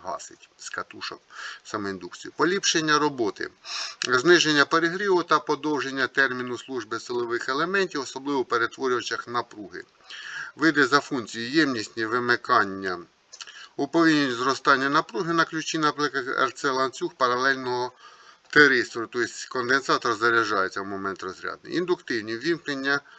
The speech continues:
е, компенсують різкі стрибки струму під час вмикання. Під час вмикання теж ж, до речі, саме індукція. Да. Класифікація за функцією: ємнісні вимикання та індуктивні ввімкнення, за інфа-, інтеграцією,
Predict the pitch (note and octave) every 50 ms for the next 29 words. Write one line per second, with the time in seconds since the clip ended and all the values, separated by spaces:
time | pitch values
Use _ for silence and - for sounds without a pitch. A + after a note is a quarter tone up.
0 | - - - - - - - - _ _ _ _ - C3+ C#3 C3+ C3+ C3+ - -
1 | D#3 D3+ D3 E3+ D#3 - F3 E3 D3+ - E3 D3 D#3+ D3+ - - E3+ D#3+ - -
2 | D#3 D3 - D#3+ D3 - - F#3 F#3+ E3+ D#3 - D3 - - - D3 C3+ - -
3 | B2+ A2+ A2+ A2 G#2 G2+ G#2+ A#2 B2 B2 C3+ C#3+ C3+ - - C3+ A#2+ A2+ G#2 G2
4 | G2 F#2+ F#2+ F#2 F2+ E2+ - - - G#2 - C3 A#2+ G#2+ - - A2+ A2 A2+ B2+
5 | B2 - A#2+ A#2 G2+ G2 F#2 F#2 F2 - - A2+ G2 D#2+ - D#2+ D2+ - - -
6 | _ F2 F2 F2 F2 F2 E2 - - E2+ E2 E2 - _ _ _ _ - - -
7 | F2+ F2 F2+ F2+ F#2 G#2+ C#3 F2+ - - - - - F#2+ F#2 F#2+ G2+ G2 - -
8 | _ - - - - - - - D3 E3+ E3 - E3+ D3 - D3+ - - A#2 -
9 | A#2 A2+ A2 C#3+ E3+ D#3+ - - D3 A2 - - A2+ A2+ C3+ D#3+ F#3 F#3 E3+ D#3
10 | D3+ D3 C#3+ - - - D3+ D3+ D3 - - - - - - - - A#2+ C3 C#3+
11 | D3+ D#3 D3+ - - E3 D#3+ D3+ D3+ C#3+ C3+ B2+ - C#3 C#3 C3+ C3 B2 C3+ B2
12 | - - - C#3 C3+ B2 B2+ B2+ B2 A#2+ A2 A2 A2+ A#2+ A#2+ A#2 A2 - - A2+
13 | A2 G#2+ G#2 G#2 G#2 G#2 G#2 G#2+ - _ G2 G2 G2 B2+ D3+ D#3 D#3 - - -
14 | - - - - B2+ C3+ C3+ - D3+ D3 C#3+ C3 C3 C3+ C3 C3 B2+ A#2+ A2 G#2
15 | - - - A2+ A2+ A2+ A2+ A2+ A2+ A2+ A2+ A#2 A#2